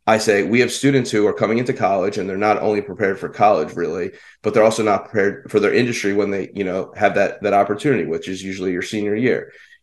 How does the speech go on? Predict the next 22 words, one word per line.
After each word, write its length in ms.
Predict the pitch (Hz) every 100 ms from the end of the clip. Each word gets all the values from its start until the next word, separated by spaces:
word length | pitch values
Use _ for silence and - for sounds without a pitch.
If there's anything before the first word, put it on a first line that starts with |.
| _
And 140 | 113 120
I 80 |
said, 340 | 110 - 92 -
Kobe 320 | - 131 135
would 140 | 123
be 140 | 101 104
a 40 |
great 280 | - 95 85
vehicle 520 | 90 85 - 55 - _
because 260 | 98 107 -
everybody, 760 | 113 127 127 123 123 113 - _ _
whether 160 | - 101
you 100 | 107
like 200 | 123 135
him 120 | 123
or 80 | 107
not, 280 | 107 110 104
you 120 | 107
admire 420 | 92 101 104 98
his 160 | 101 85
work 220 | 85 87
ethic. 340 | - - -